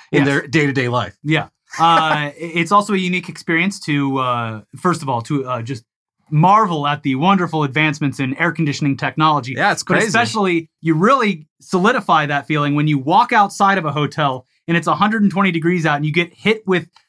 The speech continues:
Speaker 2: the,
Speaker 1: Oof.
Speaker 2: like, a, just a heat blast.
Speaker 1: Yeah. You just had ten beers and poof, sober.
Speaker 2: Yeah.
Speaker 1: All right, I'm back. <laughs>
Speaker 2: That's how they get you.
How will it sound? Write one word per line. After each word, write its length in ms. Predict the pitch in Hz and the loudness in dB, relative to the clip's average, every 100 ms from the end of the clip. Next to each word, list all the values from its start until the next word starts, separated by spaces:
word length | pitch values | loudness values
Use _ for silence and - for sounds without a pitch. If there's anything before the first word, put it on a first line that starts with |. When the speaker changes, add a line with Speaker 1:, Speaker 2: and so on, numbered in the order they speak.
| _ | _
Speaker 2:
the, 140 | 160 190 | 0 2
Speaker 1:
Oof. 220 | 120 113 | 2 0
Speaker 2:
like, 200 | 190 180 | 0 0
a, 120 | 170 | -2
just 220 | 156 180 165 | -2 -4 -4
a 80 | |
heat 340 | - - 269 - | -2 0 0 0
blast. 460 | 147 98 90 - | -2 -4 -8 -8
Speaker 1:
Yeah. 360 | 107 160 139 95 - _ _ | -4 0 -2 -4 -12 _ _
You 100 | 110 | -6
just 180 | 135 147 | -6 -2
had 200 | 135 127 | -4 -2
ten 240 | 143 139 | 0 0
beers 300 | 135 147 135 | 0 0 -2
and 140 | 95 87 | -4 -2
poof, 300 | 151 107 - | -2 -2 -8
sober. 420 | - 147 135 92 _ _ | -2 0 0 -2 _ _
Speaker 2:
Yeah. 180 | 165 165 | 2 4
Speaker 1:
All 60 | |
right, 240 | 180 165 - | 2 2 -2
I'm 160 | 135 160 | 0 0
back. 240 | 139 - - | 0 -4 -10
<laughs> 60 | - | -2
Speaker 2:
That's 280 | 226 202 - | 2 2 2
how 100 | 208 | 0
they 120 | 196 | 2
get 200 | 196 | 0
you. 80 | - | -2